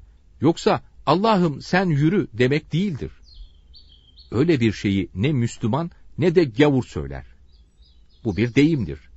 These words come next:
Yorgunluğun, dönmenin ve yemenin çok olduğunu göstermek için söylenir. Yoksa Allah'ı yürüyen bir varlığa benzetmek olmaz.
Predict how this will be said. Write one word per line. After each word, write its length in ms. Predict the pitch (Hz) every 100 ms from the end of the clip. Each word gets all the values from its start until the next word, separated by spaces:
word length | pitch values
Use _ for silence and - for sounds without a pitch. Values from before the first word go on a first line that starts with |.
| - - - - - _
Yorgunluğun, 800 | 98 131 139 135 135 107 80 80 - 92
dönmenin 540 | 135 135 127 147 143
ve 60 | 113
yemenin 520 | 90 110 117 120 110
çok 240 | - 220
olduğunu 360 | 175 120 110 95
göstermek 560 | 98 - 92 85 82 95
için 220 | 85 82
söylenir. 480 | - 80 76 73 71 - - - - - - _ _ -
Yoksa 300 | 131 - 151
Allah'ı 520 | 123 123 135 127 139
yürüyen 500 | 98 123 123 147 135
bir 120 | 117
varlığa 520 | 98 110 107 107 98
benzetmek 560 | 101 98 104 - 120 107
olmaz. 540 | 120 127 170 101 -